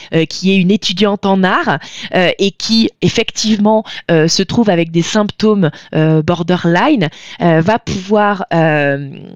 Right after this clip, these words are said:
on va dire, euh, traverser pendant tout le, le, le livre,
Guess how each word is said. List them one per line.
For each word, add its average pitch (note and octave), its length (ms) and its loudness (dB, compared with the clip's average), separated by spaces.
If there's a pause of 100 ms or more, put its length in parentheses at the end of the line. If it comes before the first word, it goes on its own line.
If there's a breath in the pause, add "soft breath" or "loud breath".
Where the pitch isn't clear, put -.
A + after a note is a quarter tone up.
(160)
on D#3 120 -4
va D3 180 0
dire, E3+ 300 -2
euh, D3 100 2
traverser G3+ 680 -2
pendant D#3+ 320 -2
tout - 200 -6
le, F3 320 2
le, D3+ 240 -4
le F3+ 200 0
livre, G3 440 0